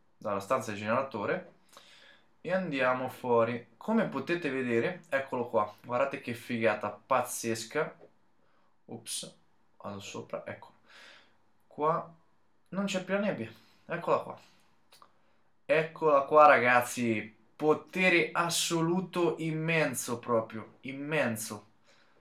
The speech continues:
Guardate che super power. Fantastico, fantastico, tutto senza nebbia.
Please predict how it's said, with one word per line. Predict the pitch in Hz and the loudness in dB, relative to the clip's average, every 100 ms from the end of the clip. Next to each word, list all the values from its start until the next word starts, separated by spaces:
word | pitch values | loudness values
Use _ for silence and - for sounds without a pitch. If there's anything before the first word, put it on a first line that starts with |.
| _ | _
Guardate | - 131 156 160 | -2 0 0 -4
che | 147 135 | -4 -6
super | - - 156 - 143 - - | -6 -6 -8 -4 -4 -4 -10
power. | - 143 135 135 147 - - - _ _ _ _ _ _ _ _ _ _ _ _ _ _ | 2 2 4 2 0 -2 -12 -20 _ _ _ _ _ _ _ _ _ _ _ _ _ _
Fantastico, | - 127 120 123 120 - - 160 - | -12 -10 0 0 0 -6 -12 -14 -14
fantastico, | - 143 143 139 117 - 147 160 156 | -6 -6 2 2 2 -2 -10 -10 -8
tutto | 156 156 | -8 -4
senza | 156 131 143 | -4 -4 -6
nebbia. | 135 123 139 185 | -4 -4 0 0